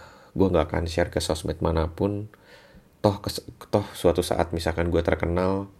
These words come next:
podcast ini mau diinterview oleh siapapun, gua akan, gua nggak ter-, nggak akan terima interview dari manapun karena gua menganggap podcast ini close aja, tertutup saja.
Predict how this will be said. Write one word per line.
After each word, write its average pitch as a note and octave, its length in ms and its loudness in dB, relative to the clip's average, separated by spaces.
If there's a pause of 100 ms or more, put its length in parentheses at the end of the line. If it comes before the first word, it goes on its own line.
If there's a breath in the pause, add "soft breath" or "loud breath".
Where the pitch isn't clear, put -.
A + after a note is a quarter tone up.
(1080 soft breath)
podcast F2 400 2
ini F2 400 0 (800)
mau F2+ 160 0
diinterview E2 640 2
oleh E2 160 2
siapapun, F2 320 2
gua E2+ 160 0
akan, E2 240 -4
gua D#2 160 4
nggak D#2+ 180 0
ter-, - 220 -4
nggak E2 160 6
akan E2+ 160 0
terima E2+ 320 2
interview E2+ 480 0
dari E2+ 320 4
manapun F2+ 480 0
karena F#2 160 -2
gua F2 240 2
menganggap F2 320 0
podcast - 400 -2
ini F#2 240 -4 (720 loud breath)
close E2+ 240 6
aja, F2 320 4
tertutup - 480 2
saja. E2+ 480 4